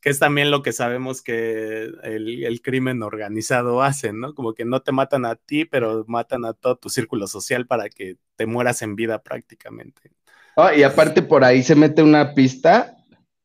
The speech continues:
Speaker 2: este, de, de las escenas finales,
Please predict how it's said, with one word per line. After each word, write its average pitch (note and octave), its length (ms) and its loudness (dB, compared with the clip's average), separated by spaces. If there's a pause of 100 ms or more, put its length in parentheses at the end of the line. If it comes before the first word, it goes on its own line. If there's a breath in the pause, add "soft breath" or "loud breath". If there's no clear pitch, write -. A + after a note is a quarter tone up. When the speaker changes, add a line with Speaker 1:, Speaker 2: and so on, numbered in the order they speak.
Speaker 2:
este, G2 1300 2
de, F#2+ 540 4
de F#2 120 4
las F#2+ 180 4
escenas G#2 360 2
finales, G#2 600 4